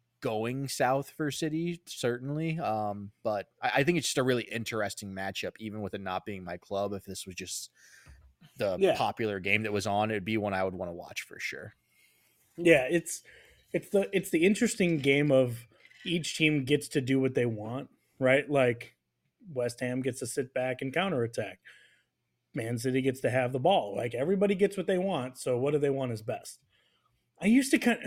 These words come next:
Speaker 2: <sighs> maybe you don't think this is true, but I used to kinda think the best way to attack City was to, like, press them like Liverpool did,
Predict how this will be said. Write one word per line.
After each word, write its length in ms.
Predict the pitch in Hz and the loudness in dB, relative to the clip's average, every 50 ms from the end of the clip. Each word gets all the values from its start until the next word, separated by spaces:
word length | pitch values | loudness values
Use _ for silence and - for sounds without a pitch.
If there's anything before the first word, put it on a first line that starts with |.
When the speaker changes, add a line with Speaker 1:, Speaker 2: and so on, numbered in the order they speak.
| - - | -4 -4
Speaker 2:
<sighs> 160 | 120 - - | -4 -2 2
maybe 200 | 214 269 269 262 | 4 6 6 6
you 120 | 220 196 175 | 6 4 4
don't 140 | 170 156 143 | 2 0 -2
think 140 | 156 147 - | -6 -6 -6
this 140 | 139 117 139 | -6 -6 -6
is 120 | 131 120 | -8 -8
true, 260 | - - 151 139 131 | -4 0 2 2 2
but 240 | 120 127 120 120 - - _ _ _ _ - | 2 -2 -4 -4 -8 -14 _ _ _ _ -2
I 40 | 156 | 2
used 220 | 220 254 262 262 - | 4 4 4 2 0
to 40 | |
kinda 200 | - 285 269 233 | 0 2 2 2
think 200 | - 202 175 151 - | 2 2 -2 0 -2
the 60 | 147 | -2
best 320 | 127 117 127 135 135 - | -2 0 0 0 0 0
way 220 | - 143 143 139 135 | 0 2 2 2 2
to 240 | 131 - 156 139 127 | 0 -2 0 0 0
attack 480 | 113 117 - - 127 120 139 - - | -2 -2 -6 -8 -8 -8 -8 -10 -12
City 520 | - - - 160 151 160 165 170 175 160 - _ _ _ _ _ _ _ _ | -12 -4 -4 -2 -2 -2 -4 -4 -6 -8 -12 _ _ _ _ _ _ _ _
was 260 | - 147 151 151 127 - | 4 6 6 6 6 4
to, 160 | - 156 143 | 0 -2 0
like, 340 | 135 143 135 127 120 - - _ _ | 2 4 2 2 2 -2 -8 _ _
press 340 | - - 127 120 120 - | -8 -6 -6 -6 -6 -8
them 200 | - 143 127 131 127 | -6 -6 -4 -2 -2
like 180 | 120 123 120 | -2 -2 -4
Liverpool 540 | 123 113 117 123 139 135 131 - 151 147 151 | -4 -4 -2 -2 -2 -4 -2 -2 0 0 0
did, 360 | 147 151 156 160 160 165 160 | 0 0 0 0 -2 -4 -6